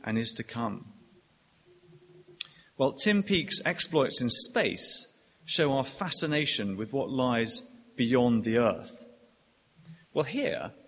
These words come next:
the cosmic curtain has been drawn back, and we can glimpse the ultimate spiritual reality.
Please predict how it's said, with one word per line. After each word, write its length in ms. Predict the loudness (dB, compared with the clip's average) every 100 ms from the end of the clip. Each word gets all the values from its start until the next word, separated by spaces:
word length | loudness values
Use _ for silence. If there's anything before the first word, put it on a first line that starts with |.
| -12
the 80 | -10
cosmic 720 | -8 -4 0 0 0 -4 -6
curtain 720 | -6 -2 0 0 -2 -6 -14 -18 -20 -10
has 120 | -6
been 180 | -2 -2
drawn 340 | -2 -2 -2
back, 500 | -2 -4 -6 -12 -20 -20 _ _ _ _ _ _
and 180 | -4 -4
we 120 | -4
can 240 | -4 -6 -2
glimpse 540 | -2 -2 -4 -4 -4
the 180 | -4 -8
ultimate 640 | -6 -4 -2 -2 -4 -6 0
spiritual 920 | 2 4 2 0 0 -2 -4 -6 -6
reality. 760 | -4 -4 -2 -4 -4 -8 -10